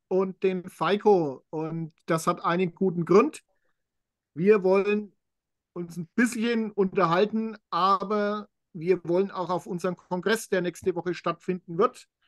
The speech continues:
Genau in acht Tagen geht's los, am nächsten Freitag nach Fasching. Äh, wollen wir auch noch mal kurz eingehen.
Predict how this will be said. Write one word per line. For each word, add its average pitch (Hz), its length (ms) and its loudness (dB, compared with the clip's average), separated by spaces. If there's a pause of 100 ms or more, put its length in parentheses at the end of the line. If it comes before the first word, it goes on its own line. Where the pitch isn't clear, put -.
(360)
Genau 165 300 -2
in 180 120 -6
acht - 300 -4
Tagen 180 400 -2 (440)
geht's 175 280 -2
los, 208 480 2
am 170 160 -6
nächsten 180 400 -8
Freitag 170 480 -4
nach 131 220 -6
Fasching. 233 520 -8 (1080)
Äh, 165 400 -2 (260)
wollen 180 160 6
wir 196 140 4
auch 185 80 4
noch 196 80 2
mal 196 120 0
kurz - 240 -6
eingehen. 208 560 -2